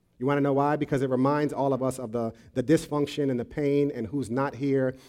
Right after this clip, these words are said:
and all of the things that are going on wrong. But today, as we get ready to take communion, we're proclaiming the Lord's return. We're saying that Jesus is coming back and he is bringing,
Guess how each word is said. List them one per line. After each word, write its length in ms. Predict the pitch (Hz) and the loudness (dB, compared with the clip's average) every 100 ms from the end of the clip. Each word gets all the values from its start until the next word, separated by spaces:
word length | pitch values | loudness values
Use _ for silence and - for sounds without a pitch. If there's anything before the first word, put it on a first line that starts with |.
| - | -8
and 100 | 123 | -6
all 200 | 123 135 | 0 0
of 60 | 127 | -2
the 60 | |
things 280 | 120 135 123 | -4 -2 -2
that 80 | 117 | -2
are 40 | |
going 300 | 113 120 120 | -2 -4 -2
on 380 | 117 113 117 110 _ _ | -2 -2 -4 -6 _ _
wrong. 480 | 95 113 110 104 101 _ _ _ _ _ _ _ _ _ _ _ - | -6 -4 -2 -4 -8 _ _ _ _ _ _ _ _ _ _ _ -10
But 120 | 170 | 0
today, 420 | 151 156 160 160 | 4 6 6 4
as 180 | 139 113 | 0 -2
we 80 | 127 | 2
get 180 | 151 120 | 2 2
ready 180 | 139 131 | 0 0
to 80 | |
take 240 | 131 143 139 | 0 -2 0
communion, 560 | 123 139 147 151 156 151 _ _ _ _ _ | 0 0 2 0 -2 -8 _ _ _ _ _
we're 100 | 135 | -6
proclaiming 480 | - 135 147 147 143 | -2 -2 2 2 4
the 60 | 131 | 2
Lord's 400 | 123 123 123 - | 2 0 -2 -10
return. 460 | 117 120 123 113 110 _ _ _ - | -10 -6 -4 -4 -8 _ _ _ -2
We're 100 | 139 | 0
saying 180 | 147 165 | 4 6
that 160 | 147 127 | 6 4
Jesus 340 | 160 165 165 | 6 6 2
is 80 | 143 | 0
coming 240 | 151 143 | 2 2
back 220 | 139 147 | 2 2
and 100 | 143 | 0
he 180 | 135 160 | 2 4
is 160 | 143 139 | 4 2
bringing, 480 | 147 147 147 147 | 0 2 0 0